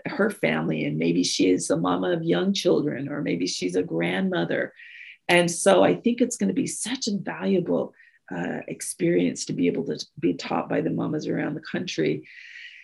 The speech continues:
Now, we will, um, start those the middle of February, and, and we're doing that because we still have a live virtual cottage meeting going on every Thursday nights. That's what me and my husband teach,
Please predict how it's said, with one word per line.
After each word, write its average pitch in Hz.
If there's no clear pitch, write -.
Now, 190
we 190
will, 254
um, 180
start -
those 180
the 175
middle 175
of 180
February, 160
and, 160
and 165
we're 165
doing 196
that 170
because 156
we 170
still 196
have 175
a 165
live 170
virtual 180
cottage 165
meeting 160
going 156
on 147
every 160
Thursday 170
nights. 127
That's -
what 156
me 165
and 165
my 160
husband 170
teach, -